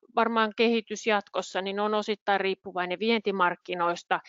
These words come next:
ja siellä tietenkin se globaali investointikysyntä sitten mahdollisesti voi painaa niitä näkymiä, jos maailmantalouden näkymät ei nopeasti parannu. Juho, kerropas vähän, että minkälaisia mahdollisia alasuuntaisia riskejä,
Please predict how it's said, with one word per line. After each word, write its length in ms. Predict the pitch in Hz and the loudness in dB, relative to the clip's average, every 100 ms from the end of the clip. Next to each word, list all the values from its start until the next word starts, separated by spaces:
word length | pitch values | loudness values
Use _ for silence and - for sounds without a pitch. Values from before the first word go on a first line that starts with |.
| - - - | -14 -20 -4
ja 100 | 226 | 0
siellä 360 | 214 262 220 185 | 2 4 4 4
tietenkin 440 | 220 226 233 220 | 2 2 2 -2
se 120 | 220 233 | -2 0
globaali 540 | 233 226 220 202 208 | 2 2 4 4 4
investointikysyntä 1080 | 214 202 196 196 190 202 214 196 190 180 185 | 2 0 -2 -4 -4 -6 -6 -4 -6 -4 -4
sitten 280 | 196 - | -4 -2
mahdollisesti 800 | 190 185 180 160 170 175 - 180 - - _ 202 | 0 2 2 0 -2 -6 -6 -10 -10 -18 _ 2
voi 200 | 202 190 | 4 4
painaa 380 | 208 202 190 175 | 4 4 4 0
niitä 260 | 180 180 196 | 0 -2 -2
näkymiä, 380 | 185 190 180 | -2 -2 -2
jos 140 | 175 - | -2 -2
maailmantalouden 760 | 185 170 175 175 170 170 175 | -4 -4 -4 -2 0 0 -2
näkymät 420 | 170 175 175 170 170 _ - - - - - | -4 -4 -6 -8 -10 _ -20 -20 -20 -18 0
ei 360 | 214 196 190 - | 2 4 2 0
nopeasti 640 | 208 - 190 180 - 185 - | -2 0 -2 -2 -6 -8 0
parannu. 540 | 208 202 190 185 185 - - - - | 2 2 0 -2 -6 -8 -20 -16 0
Juho, 200 | 233 254 | 2 4
kerropas 440 | 285 302 - 233 | 4 4 2 0
vähän, 220 | - 240 233 | 2 4 4
että 140 | 226 | 2
minkälaisia 680 | 226 240 226 208 202 202 196 - _ _ _ _ | 2 4 4 2 2 2 2 2 _ _ _ _
mahdollisia 800 | 208 214 220 226 214 202 220 214 | -2 2 6 6 6 4 4 6
alasuuntaisia 840 | 247 233 214 196 185 190 185 185 | 4 2 -2 -2 -2 0 2 0
riskejä, 600 | 190 180 - 175 175 | -4 -6 -8 -6 -4